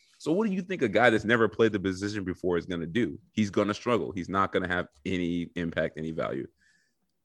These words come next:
So that's just a no, the same thing you said. But I think what people really wanna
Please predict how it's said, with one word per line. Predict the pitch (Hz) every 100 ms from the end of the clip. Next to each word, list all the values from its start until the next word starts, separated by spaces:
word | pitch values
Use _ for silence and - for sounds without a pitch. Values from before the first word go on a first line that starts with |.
| _
So | - 101 92 92 _ _
that's | 107 113 -
just | - 107 -
a |
no, | 101 101 90
the | 90
same | 101 98
thing | 92 87
you | 90
said. | - 90 87 - _ _ _ _
But | 123 120 123
I |
think | 123 165 151
what | 139
people | - 135 107
really | 101 107
wanna | 101 98 95 92